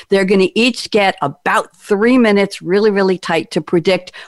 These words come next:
our special topic today. Our focus for the crystal ball and this first part one of six weeks of Crystal Ball series is digital selling. And I'm proud to have one of our guests is Kirsten Boileau at S A P, who is the sponsor of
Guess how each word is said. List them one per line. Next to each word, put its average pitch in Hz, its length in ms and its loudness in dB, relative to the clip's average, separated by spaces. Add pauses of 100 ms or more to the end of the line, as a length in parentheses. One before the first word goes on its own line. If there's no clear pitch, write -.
our 156 100 -2
special 254 440 -2
topic 185 400 -4
today. 156 240 -4
Our 139 140 -2
focus 226 420 -2
for 190 100 -6
the 170 100 -4
crystal 190 360 -4
ball 165 380 0 (260)
and 156 160 2
this 151 180 -2
first 220 500 -2
part 254 240 -2
one 214 200 2
of 165 100 0
six - 400 -6
weeks 196 400 -4
of 175 160 -2 (240)
Crystal 160 280 -4
Ball 185 240 0
series 196 480 2 (380)
is 196 340 2 (140)
digital 175 440 2
selling. 147 540 -4 (240)
And 156 160 0
I'm 156 140 0
proud 180 320 2
to 185 120 -2
have 170 280 0
one 180 180 2
of 170 80 0
our 160 120 2
guests 160 340 -2
is 160 100 -6
Kirsten 170 380 0
Boileau 160 420 2
at 151 80 2
S 156 220 0
A 151 100 0
P, 147 240 -2
who 151 140 0
is 139 140 -2
the 143 80 -8
sponsor 165 500 -2
of 143 260 0